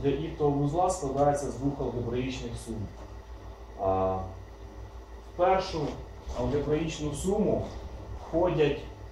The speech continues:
струми, джерел струмів, які втікають або, або витікають з цього вузла. От якщо до вузла ітого підключена гілка,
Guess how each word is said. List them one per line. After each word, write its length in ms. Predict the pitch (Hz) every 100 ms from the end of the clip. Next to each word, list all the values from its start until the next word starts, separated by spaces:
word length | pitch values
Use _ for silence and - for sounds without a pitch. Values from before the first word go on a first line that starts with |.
| - - -
струми, 800 | - - 180 208 214 156 - - - - - - - - - - - -
джерел 420 | 147 165 170 156
струмів, 560 | - 160 196 202 147 123
які 500 | 123 127 175 185 180 - - - - -
втікають 640 | 147 147 175 170 151 139
або, 280 | 123 123 135 135
або 240 | 131 147
витікають 680 | 143 139 139 131 143 135 127
з 60 | -
цього 280 | 135 123 120
вузла. 520 | 120 107 110 95 - - - -
От 120 | -
якщо 260 | 156 - 381
до 140 | 170
вузла 640 | 170 - 156 160 139 - - - -
ітого 600 | 160 143 131 113 104 92 - - -
підключена 760 | 143 135 151 170 170 - 143 131
гілка, 640 | 117 156 143 127 110 104